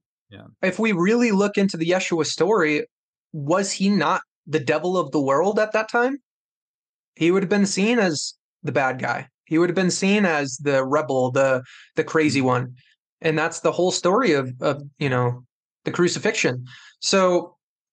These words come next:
Speaker 1: Right.
Speaker 2: what we're all learning, you know, and I'll just leave this metaphysical thought,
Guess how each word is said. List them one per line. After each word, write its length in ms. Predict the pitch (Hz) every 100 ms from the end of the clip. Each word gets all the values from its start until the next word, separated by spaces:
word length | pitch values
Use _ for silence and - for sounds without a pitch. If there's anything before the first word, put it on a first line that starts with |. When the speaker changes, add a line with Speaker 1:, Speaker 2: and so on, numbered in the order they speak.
| _
Speaker 1:
Right. 200 | 107 185
Speaker 2:
what 180 | 190 196
we're 200 | 202 -
all 280 | 180 220 185
learning, 520 | 156 196 160 135 143 -
you 100 | 170 147
know, 140 | 143
and 140 | 160
I'll 100 | 185 208
just 180 | 220 180
leave 220 | 185 160
this 400 | 165 160 - -
metaphysical 720 | 151 147 147 156 143 143 139
thought, 400 | - 160 135 127